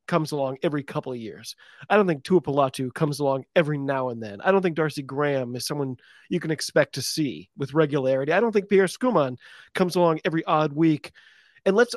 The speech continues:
all, like, keep in mind, we just mentioned it, these incredible players are getting the ball from the magical mitts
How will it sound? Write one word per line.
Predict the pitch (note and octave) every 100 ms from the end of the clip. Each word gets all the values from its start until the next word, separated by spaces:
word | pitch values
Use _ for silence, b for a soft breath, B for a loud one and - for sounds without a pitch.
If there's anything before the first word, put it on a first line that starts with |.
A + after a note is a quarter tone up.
| -
all, | G#3 -
like, | G3+ G3 F3+
keep | E3+ G3+
in |
mind, | F3+ A3+ F3+
we |
just | D#3+ G3+ G3+
mentioned | A3+ F#3 E3+
it, | b b b -
these | D#3+ A#3+
incredible | A#3+ A3 A#3 G#3
players | G3 G3 E3+
are |
getting | D3 E3 G#3 G3+
the |
ball | F3 F3+ E3+
from | - E3
the | D#3
magical | D3+ E3+ G3 G3
mitts | E3+ F#3+ F#3+ - -